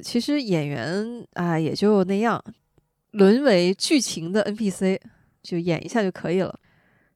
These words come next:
但我真的觉得这部剧是诚意成就了李莲花和李相夷。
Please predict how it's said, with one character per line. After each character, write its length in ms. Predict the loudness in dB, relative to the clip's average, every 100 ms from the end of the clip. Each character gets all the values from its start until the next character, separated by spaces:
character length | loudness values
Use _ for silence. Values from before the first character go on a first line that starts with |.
| _
但 180 | 4 6
我 220 | 8 6
真 180 | 4 4
的 120 | 4
觉 100 | 6
得 80 | 6
这 140 | 4
部 160 | 2 0
剧 340 | -2 0 0 0
是 500 | -6 -6 -2 -2 -2 -6
诚 320 | -8 -4 -2
意 340 | -2 -4 -6 -14 _
成 340 | -8 -4 -2
就 260 | 2 4 4
了 240 | -2 -6
李 160 | -4 -2
莲 200 | -2 -6
花 240 | -6 -6
和 160 | -4 -4
李 140 | -6
相 240 | -6 -8 -8
夷。 260 | -14 -20